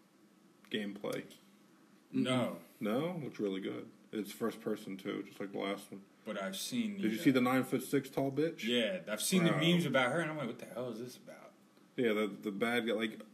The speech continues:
Speaker 1: every bad guy in Resident Evil is this, like, monstrous figure.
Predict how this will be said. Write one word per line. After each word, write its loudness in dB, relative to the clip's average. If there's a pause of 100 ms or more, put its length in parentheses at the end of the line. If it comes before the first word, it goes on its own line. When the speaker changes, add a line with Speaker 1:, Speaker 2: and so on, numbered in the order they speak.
Speaker 1:
every 6
bad 0
guy 2
in -2
Resident 0
Evil -2 (840)
is -4
this, -4
like, 0
monstrous -2 (1200)
figure. 0